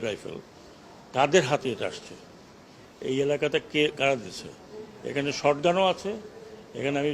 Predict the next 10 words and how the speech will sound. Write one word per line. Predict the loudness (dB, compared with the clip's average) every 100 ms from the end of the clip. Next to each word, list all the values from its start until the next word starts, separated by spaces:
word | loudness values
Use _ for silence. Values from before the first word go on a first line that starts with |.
| 0
যে | 2
কজনের | 2 4 2 0 0
দেখলাম, | 0 2 0 -4 -12 -6
আমাদের | -4 0 0 0 -4 -6
ডাক্তার | -4 -4
সাহেব | -2 -2
যেগুলো | 0 0 0
দেখালেন, | -2 -4 -4 -10 -16 -18 -16 -16 -14 -6
এগুলো | -2 0 0
পুরো | 6 10